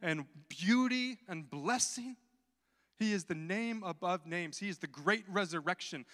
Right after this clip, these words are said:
He's mighty to save. And, and God put on my heart a year ago the song that Megan is about to sing. And it simply was this bridge. It was this, these words that said, "You are my motive. You are my treasure."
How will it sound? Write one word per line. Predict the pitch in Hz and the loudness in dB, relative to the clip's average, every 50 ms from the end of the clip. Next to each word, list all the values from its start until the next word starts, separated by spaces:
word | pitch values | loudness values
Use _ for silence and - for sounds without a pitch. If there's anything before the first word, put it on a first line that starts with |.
| - - _ | -20 -8 _
He's | 202 190 165 143 | -2 -2 -2 -2
mighty | 165 165 170 180 202 220 220 214 202 | -4 0 0 2 4 4 4 2 0
to | 165 175 175 | -2 -4 -6
save. | 151 - - 180 175 165 165 | -6 -2 -2 -2 0 0 -2
And, | 175 175 180 185 | 0 0 0 0
and | 190 196 170 151 | 2 0 -2 2
God | 151 190 214 233 220 | 4 4 4 6 4
put | - 233 202 | 4 4 4
on | 185 180 | 2 4
my | 180 196 208 | 6 6 6
heart | 180 160 180 185 185 170 160 | 6 6 6 6 6 6 2
a | 147 135 143 | -4 -4 -4
year | 165 220 208 | 0 0 0
ago | 185 165 175 165 | 2 2 0 0
the | 151 160 | 0 -4
song | - - - 202 202 208 196 175 | -6 -4 -4 0 2 2 2 0
that | 170 165 160 | -2 -6 -6
Megan | 156 160 185 196 185 202 185 | -4 -4 -4 -4 -2 -4 -4
is | 160 156 | -6 2
about | 147 175 175 175 - | 4 4 4 4 2
to | 165 156 | -6 -6
sing. | - - - 175 151 123 107 - _ _ _ _ _ _ _ _ - - | -6 -6 -6 -8 -8 -8 -10 -16 _ _ _ _ _ _ _ _ -10 -2
And | 175 190 | 0 0
it | 202 175 | 0 0
simply | - - 240 247 - - 233 226 220 | 2 2 2 2 4 4 6 6 6
was | 220 190 185 160 147 | 8 8 6 6 8
this | 156 214 185 156 | 6 6 6 4
bridge. | - - - 170 190 185 160 - 160 | -4 0 4 4 4 4 4 2 -2
It | 165 165 | -2 -2
was | 151 135 | -2 2
this, | 151 196 208 - - - - - | 2 2 2 2 -2 -8 -14 -2
these | 175 180 220 220 165 151 | 2 4 4 4 2 -2
words | 147 160 202 214 214 196 185 165 143 | 2 4 6 6 6 4 4 2 0
that | 170 175 147 | -4 -4 -2
said, | - - 202 190 175 156 143 - - - - - _ _ 143 | 0 2 4 4 4 2 0 -4 -12 -20 -20 -20 _ _ -10
"You | 139 160 226 262 269 285 269 269 - | 2 4 6 10 10 10 10 8 8
are | 196 202 202 196 | 6 8 8 6
my | 185 180 170 165 151 135 127 139 135 131 | 6 4 2 2 2 0 -4 -8 -8 -2
motive. | 160 208 226 196 160 127 107 - - - - _ _ _ _ _ _ _ _ _ _ _ _ _ _ _ _ _ _ _ _ _ _ _ _ - 123 | 2 4 4 4 4 0 -6 -10 -16 -20 -20 _ _ _ _ _ _ _ _ _ _ _ _ _ _ _ _ _ _ _ _ _ _ _ _ -18 -2
You | 131 180 220 233 240 247 247 240 233 | 2 6 6 8 8 8 6 6 6
are | - 196 185 185 | 6 4 4 4
my | 175 165 170 175 175 165 | 2 0 0 0 0 0
treasure." | - - - - - - 190 196 196 151 - 156 131 107 | -2 -8 -12 -12 -10 -6 -2 -2 -2 -2 -2 -6 -6 -6